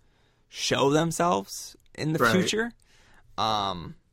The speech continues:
Speaker 1: but no one's grabbing out to me and say,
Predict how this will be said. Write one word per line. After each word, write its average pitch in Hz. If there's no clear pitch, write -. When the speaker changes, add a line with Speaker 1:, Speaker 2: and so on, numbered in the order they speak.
Speaker 1:
but 139
no 156
one's 160
grabbing 143
out 131
to -
me 120
and -
say, 113